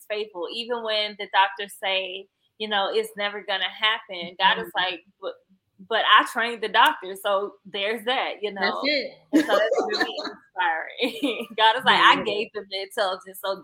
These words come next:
Speaker 1: they can't tell me what I can do."
Speaker 2: Exactly.
Speaker 1: Um, I mean, and that's just what it is. So that's really inspiring. So I love that. Next, we are going to bring on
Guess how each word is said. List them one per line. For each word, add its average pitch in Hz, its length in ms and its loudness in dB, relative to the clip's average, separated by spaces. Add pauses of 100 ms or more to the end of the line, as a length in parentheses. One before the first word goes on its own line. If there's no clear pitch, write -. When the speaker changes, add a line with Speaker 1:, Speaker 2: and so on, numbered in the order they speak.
(120)
Speaker 1:
they 320 80 4
can't 226 320 0
tell 196 180 0
me 196 180 -14
what 185 160 -2
I 226 280 8
can 160 120 -8
do." 185 360 -6 (100)
Speaker 2:
Exactly. 220 800 2
Speaker 1:
Um, 170 140 -10 (560)
I 233 100 0
mean, 254 300 -4
and 240 100 -6
that's 254 240 0
just 254 160 -12
what 240 180 -6
it 240 140 -16
is. 196 260 -8
So 208 140 -8
that's 220 260 0
really 202 380 -10 (100)
inspiring. 180 960 -6
So 180 300 -2 (320)
I 226 220 10
love 185 300 -4
that. 196 280 0
Next, 302 340 -4
we 381 220 -6
are 214 160 -2
going 208 320 -4
to 220 160 -14
bring 196 240 -8 (220)
on 190 220 -4